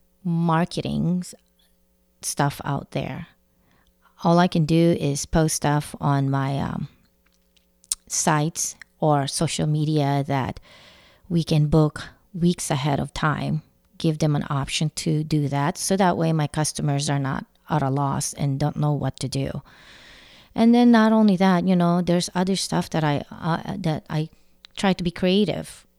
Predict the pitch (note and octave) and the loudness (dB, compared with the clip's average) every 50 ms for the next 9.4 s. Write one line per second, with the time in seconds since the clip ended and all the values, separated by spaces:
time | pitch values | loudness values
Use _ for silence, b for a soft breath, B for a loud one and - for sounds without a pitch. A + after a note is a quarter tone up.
0 | _ - D#3+ D3+ C#3+ D3 C3+ C3 C#3 D3 C#3+ - - - - - - - - D#3+ | _ -8 -4 -4 -2 -2 -4 -4 -4 -4 -4 -4 -6 -10 -12 -16 -14 -8 -8 -8
1 | D3+ - D3 D3+ C3+ - - - F3 E3 F3 E3+ E3 D#3+ B B B B B B | -6 -4 -4 -4 -4 -4 -4 -4 0 2 2 2 2 0 B B B B B B
2 | B B B B B B B - E3+ D#3 F3+ F3 - F#3 F3+ E3+ D3 F3 E3+ F3 | B B B B B B B -6 -2 0 0 0 2 2 2 2 2 0 -2 -2
3 | - - - F#3 G3 G3 G3 G3 - F#3+ F3+ F#3 G3+ A3 A3 - B B B - | -2 -2 0 0 2 0 0 0 0 2 4 4 4 4 2 0 B B B -16
4 | - - - _ _ _ - - - E3 D3+ D#3 D#3 E3+ D#3+ D#3+ D#3 D#3 D3+ C#3+ | -14 -14 -16 _ _ _ -8 -2 0 0 2 2 0 2 2 2 2 2 2 2
5 | D3 D#3 D3+ - D3+ D3+ C#3+ D3+ D3 D3+ D#3 D#3 - - D#3+ E3 E3+ E3+ - - | 0 0 0 0 -2 -2 0 0 2 2 2 0 0 0 0 0 0 0 -2 -2
6 | E3+ D3 C#3 C3+ C3+ C#3+ D3 D3+ D#3+ D#3 - - D3+ D3 D3 C#3 C#3 C#3 C3+ - | -2 0 0 0 0 -2 -2 -4 -4 -4 -2 -2 0 0 0 0 -2 -2 -4 -2
7 | - D#3 D3+ D3 C#3 C#3+ D3 C#3+ C#3+ - D3 C#3 C#3 C#3+ - - _ _ - - | -2 0 0 0 0 0 -2 -2 -2 -2 -2 -2 -2 -2 -4 -8 _ _ -14 -6
8 | - D#3+ D#3+ D3+ D3+ D3+ - - D#3+ D3+ D#3 - - - D3+ - - - F3+ F#3 | -4 -2 -2 0 -2 -4 -2 -2 -2 -2 -2 -2 -4 -4 -4 -4 -4 -2 0 2
9 | F#3 F#3 G3 G3+ G#3 G#3 - - | 2 2 2 0 -2 -6 -10 -14